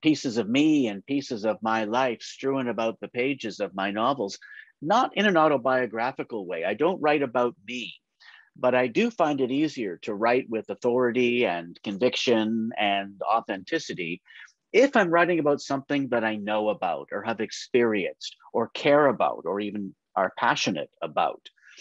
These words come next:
Uh, so that's how I approach my novels. Uh, and so I thought I would show you some of the, uh,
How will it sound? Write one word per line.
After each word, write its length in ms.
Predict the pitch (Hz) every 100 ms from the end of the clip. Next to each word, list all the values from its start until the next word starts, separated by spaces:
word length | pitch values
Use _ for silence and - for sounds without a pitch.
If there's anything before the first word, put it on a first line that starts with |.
| - - - _ 90
Uh, 200 | - -
so 440 | - 165 139 135 - 101 120
that's 520 | 135 175 208 - - - - - _ -
how 320 | 147 147 139
I 460 | 131 123 120 117 -
approach 520 | 117 - 165 151 -
my 220 | 123 117 113
novels. 840 | 113 113 123 95 - - - - -
Uh, 340 | 98 95 92 -
and 360 | 131 120 120 - _ _ -
so 380 | 180 156 147 - _
I 140 | 147 147
thought 240 | 214 220
I 100 | 196
would 160 | 156 123
show 300 | - 170 185
you 200 | 147 120
some 260 | - 151
of 100 | 151
the, 340 | 123 127 113 104 _ _ _ _ _ -
uh, 400 | 95 90 69